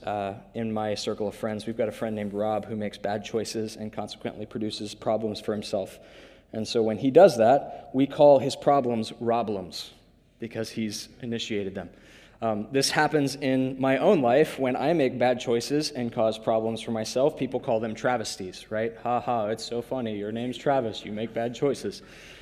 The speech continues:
I'm not salty. Um, the, the point is, the name is parodied for, for the purpose of kind of tying you into the bad choices you make. Um, Solomon's name is parodied here.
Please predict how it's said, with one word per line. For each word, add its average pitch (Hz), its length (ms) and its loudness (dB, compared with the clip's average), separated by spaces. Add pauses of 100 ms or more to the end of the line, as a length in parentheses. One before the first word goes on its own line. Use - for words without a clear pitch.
(760)
I'm 104 120 -6
not 104 160 -6
salty. 95 380 -6 (120)
Um, 120 340 0 (760)
the, 170 120 4
the 165 160 0
point 220 340 6
is, 151 240 6 (340)
the 139 260 -2
name 170 380 8
is 156 140 2
parodied 143 720 6 (100)
for, - 280 -14
for 131 180 0
the 123 100 2
purpose 127 500 0
of 117 240 -2
kind 113 200 -4
of 110 100 -8
tying 117 360 -4
you 107 100 -6
into 107 220 -6
the 98 80 -8
bad 98 200 -6
choices 104 320 -6
you 95 80 -10
make. 95 300 -10 (680)
Um, 107 400 -4 (580)
Solomon's 165 500 6
name 127 160 2
is 113 80 -2
parodied 123 380 0
here. 98 220 -8